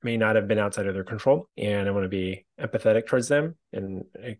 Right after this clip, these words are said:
least acknowledge, like, like, understand that they're, I don't know the situation, how they, the code entirely got to be the way it is, but it is the way it is now. And I can't, we can't undo the past. But I think about, like, trying to think about how do we pick up the pieces and move it forward and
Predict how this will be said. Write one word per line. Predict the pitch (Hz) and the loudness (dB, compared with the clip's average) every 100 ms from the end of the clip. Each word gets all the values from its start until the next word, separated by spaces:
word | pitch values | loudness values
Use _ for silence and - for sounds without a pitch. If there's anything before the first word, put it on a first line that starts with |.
| - | -8
least | 123 104 | -6 -2
acknowledge, | 107 104 104 104 110 | 0 0 0 0 -2
like, | - 113 | -4 -6
like, | 110 - | -6 -2
understand | 139 127 - 120 113 | 0 0 2 4 4
that | 113 | 4
they're, | 113 107 - _ - - | 2 -2 -6 _ -6 2
I | |
don't | 131 135 | 4 4
know | 131 123 | 4 4
the | 123 - | 0 -6
situation, | 123 127 117 117 123 113 | -4 0 0 2 -2 2
how | 110 | 2
they, | 107 104 110 - | 2 2 0 -6
the | |
code | 120 - 117 113 - - | -2 2 2 0 -16 -12
entirely | 123 - 139 170 156 | -4 4 6 6 4
got | 147 | 0
to | 151 | 0
be | 156 | 2
the | 160 | 4
way | 160 | 6
it | |
is, | 170 165 | 4 2
but | 117 | 0
it | 104 | 0
is | 127 127 | 0 4
the | 127 | 6
way | 120 | 6
it | 107 | 4
is | 120 135 | -2 2
now. | 147 | 4
And | 117 | 2
I | 101 | 0
can't, | - - | -8 -10
we | - | -6
can't | 107 - | -6 -2
undo | 110 107 104 113 | -2 0 -2 0
the | 117 | 0
past. | - 127 131 - _ | 2 2 2 -4 _
But | 113 | 0
I | |
think | 113 110 | 2 4
about, | 107 107 | 4 2
like, | 101 | 0
trying | - 101 | -4 -2
to | 101 | 0
think | |
about | 98 101 | 0 0
how | - | 4
do | 110 | 4
we | 110 104 - _ - | 4 0 -4 _ 0
pick | 185 185 | 2 4
up | 185 | 2
the | 160 | 2
pieces | 151 139 139 120 | 2 2 2 2
and | 113 | 4
move | 117 110 | 2 0
it | 113 | -2
forward | 107 104 104 104 107 | 0 4 4 4 0
and | 104 98 98 95 | -6 -6 -6 -8